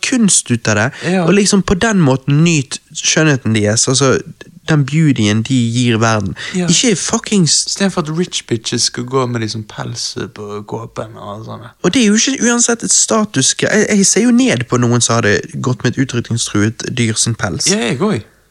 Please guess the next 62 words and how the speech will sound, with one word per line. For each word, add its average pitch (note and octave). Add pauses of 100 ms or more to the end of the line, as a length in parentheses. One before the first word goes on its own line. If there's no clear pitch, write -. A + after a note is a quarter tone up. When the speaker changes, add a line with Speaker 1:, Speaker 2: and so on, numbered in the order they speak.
(260)
Speaker 2:
Altså, E3
det, F#3
det, D#3
jeg G#3
Speaker 1:
Uansett F#3
Speaker 2:
hadde D#3+
vært F#3+
Speaker 1:
hvor A#2
jævla A2+
fet G3
du -
Speaker 2:
disgusted. A2+
Speaker 1:
var. F#2 (180)
Speaker 2:
Aha. C3+
Speaker 1:
Uansett A#3+
om -
jeg A#3+
likte D#3
deg F3
som C#3
person. D3
Hvis -
du -
hadde C#3+
kommet D3
vandrende D#3
med B2
noen C#3+
som C#3+
var B2+
liksom, C#3+ (720)
altså, D3 (180)
skikkelig -
utrydningstruet, A#2+
og -
du C3+
bare, A#2+
«Hø, B2 (100)
hø, B2+ (100)
går C3
der B2
med A#2+
det A#2+
som», -
altså, D3+
da D#3+
hadde F3+
jeg -
tenkt G#3+
litt E3+
sånn, D#3
«What -
the F3
fuck?» -
Jeg F3+
hadde C3
Speaker 2:
Hva -
Speaker 1:
blitt B2
Speaker 2:
helvete? F3+
Speaker 1:
dårlig F3
humør F3
og B2+